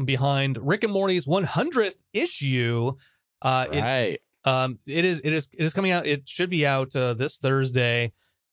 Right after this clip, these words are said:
Speaker 1: Um, which, I mean, today's the twenty-fourth, so, you know, whatever. Uh, or maybe it came out last week. Yeah, I think it came out last week.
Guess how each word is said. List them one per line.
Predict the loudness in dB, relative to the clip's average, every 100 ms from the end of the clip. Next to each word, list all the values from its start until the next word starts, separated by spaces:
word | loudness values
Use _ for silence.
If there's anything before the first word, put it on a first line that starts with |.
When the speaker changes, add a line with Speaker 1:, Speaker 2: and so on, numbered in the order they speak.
| -2
Speaker 1:
Um, | 0 2 0 0 -4 -6 -10 _ _
which, | -6 -6 -6 -12 _ _ -6
I | -2
mean, | -2 -2 -6
today's | -2 0 0
the | -2
twenty-fourth, | -4 -4 -2 -2 -2 -4
so, | -4 -2 -2 -4 -8 _ _ _ -4
you | -2
know, |
whatever. | 0 -2 -2 -4
Uh, | -6
or | -2 0 2
maybe | 2 0
it |
came | 0 0
out | 0
last | -2
week. | -6 -16 _ _ _ _ _ _ _ _ -4
Yeah, | 0 2
I | 2
think | 0
it | 0
came | 0 0
out |
last | -2 -8
week. | -16